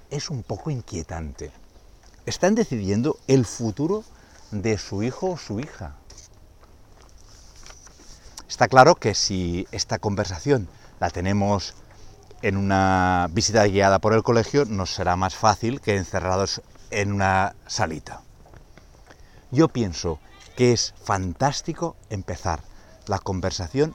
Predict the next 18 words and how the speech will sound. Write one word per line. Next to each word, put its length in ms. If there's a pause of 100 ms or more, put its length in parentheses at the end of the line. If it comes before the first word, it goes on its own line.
sobre 340
la 120
importancia 760
de 220
la 80
decisión 560 (180)
que 100
tienen 400
que 140
tomar 380 (580)
y 80
las 220
dudas 460 (520)
que 80
eso 180
les 180
pueda 200
generar. 440